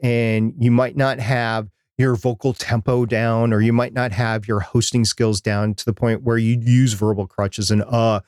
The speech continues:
is a horrendous verbal crutch that most American podcasters use. And when I'm listening to a podcast, I don't wanna hear all that.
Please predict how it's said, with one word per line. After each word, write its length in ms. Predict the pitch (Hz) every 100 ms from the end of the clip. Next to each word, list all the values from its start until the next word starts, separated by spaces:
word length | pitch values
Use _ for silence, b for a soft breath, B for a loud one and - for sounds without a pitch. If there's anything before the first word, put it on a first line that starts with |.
| _ _ -
is 400 | 117 110 98 101
a 360 | 117 110 107 95 - _ _ -
horrendous 760 | 127 107 117 143 123 101 - -
verbal 360 | 131 123 110
crutch 480 | - 135 110 - - _ _ _
that 340 | 127 107 101 127
most 340 | 127 117 -
American 440 | 120 107 104 110
podcasters 720 | 101 101 95 110 98 - 95 98
use. 340 | 123 117 104 b b _ _ -
And 300 | 139 135 135
when 140 | 139
I'm 200 | 143 156
listening 460 | 131 131 156 202 196
to 160 | 190 196
a 80 | 196
podcast, 400 | 175 175 165 -
I 40 |
don't 160 | 135 104
wanna 160 | 113
hear 280 | 98 101 82
all 160 | 76 - -
that. 180 | -